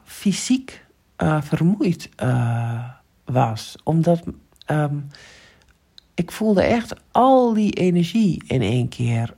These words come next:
ehm, heel nadrukkelijk aanwezig van al die andere mensen. En ik, ik denk dat je dat pas in de gaten hebt of dat je daar pas bewust van wordt op het moment dat je een tijdje,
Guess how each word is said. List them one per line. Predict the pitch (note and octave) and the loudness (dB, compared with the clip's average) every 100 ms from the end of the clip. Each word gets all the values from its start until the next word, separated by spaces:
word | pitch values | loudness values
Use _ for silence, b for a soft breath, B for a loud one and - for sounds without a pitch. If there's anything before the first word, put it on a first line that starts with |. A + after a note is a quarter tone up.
| _ | _
ehm, | B2 A#2 A2 A#2 A2+ A2+ A2+ A2+ | -4 -2 -2 -2 -4 -4 -6 -8
heel | A2 B2+ F#3 G#3+ G3 F3 - | -2 4 4 6 4 0 -2
nadrukkelijk | - C3+ C#3 D#3 G#3 G#3+ E3+ - | -2 0 0 0 -4 -2 -6 -4
aanwezig | C#3 C3 C#3 C3 - A#2 | -4 0 2 0 -2 -12
van | - - - | -12 -10 0
al | D#3+ E3 D#3+ D3+ | 2 2 0 -2
die | D3 C#3+ | -4 -4
andere | C#3 C#3 | -2 0
mensen. | C#3 D3 C#3 B2+ C3+ B B B B B B B _ _ | 0 -2 -4 -8 -12 B B B B B B B _ _
En | E3 D#3+ D#3+ D#3+ D#3+ D#3 D#3+ D#3 D#3 D#3 E3 D#3+ _ _ _ _ _ _ _ _ _ - | 0 4 4 4 2 2 0 -2 -4 -6 -8 -14 _ _ _ _ _ _ _ _ _ -20
ik, | - F#3 - | -10 -10 -4
ik | F#3 F3 | -2 2
denk | G#3 A3 | 4 4
dat | G#3+ G#3 | 0 0
je | |
dat | E3+ E3 | -2 0
pas | - D3+ D3 | 0 -2 -2
in | D3+ | -4
de | |
gaten | D#3 - B3 D4+ E3 B2+ | -4 -4 -4 -2 -2 -2
hebt | C#3+ E3+ - | -2 -4 -6
of | D3+ | -6
dat | E3 D3+ | -6 -4
je | D3 | -4
daar | D3 C#3 | -4 -2
pas | C#3 C#3 - - | -6 -8 -14 -16
bewust | C3 - C3+ C#3+ A#3 A#3 | -6 0 2 2 -2 -4
van | - C3 | -6 -4
wordt | B2 B2 - - - | -2 -4 -6 -12 -6
op | D3 | -4
het | D3+ | -4
moment | C#3+ E3+ F#3 | -2 0 -2
dat | - | -4
je | D3 | -6
een | C#3+ | -6
tijdje, | C#3 F3+ G3+ G3+ - D3+ | -4 -2 0 -2 -4 -8